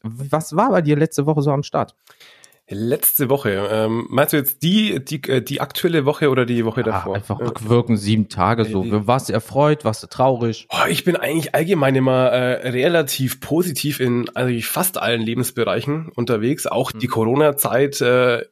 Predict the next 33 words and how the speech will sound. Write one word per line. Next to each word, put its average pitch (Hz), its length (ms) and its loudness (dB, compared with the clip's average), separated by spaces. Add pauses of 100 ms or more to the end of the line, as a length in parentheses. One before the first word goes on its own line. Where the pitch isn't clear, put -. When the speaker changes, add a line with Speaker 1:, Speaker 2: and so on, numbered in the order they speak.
(200)
Speaker 2:
mir 131 500 2
macht 151 220 0
es - 100 -2
absolut 135 420 -2
nichts 139 160 -2
da, 113 120 2
<laughs> - 440 -2
aus, 139 320 0 (160)
daheim 123 400 2
zu 139 80 -4
sitzen. 147 400 -2 (540)
Äh, 120 380 4 (640)
das, - 500 -4
da 110 100 0
habe 117 100 0
ich - 60 -4
kein 127 220 0
Problem 131 200 -2
damit. 139 240 4
Da 127 60 2
kann 123 160 0
ich 123 100 2
mich 120 140 -4
mal 120 140 4
entspannen. 120 500 0
Ich 127 120 -2
kann 123 160 -2
mich, 123 240 -2
äh, 113 300 0 (260)
um 180 160 2
meine 127 220 2
Website 131 380 2
kümmern 131 500 0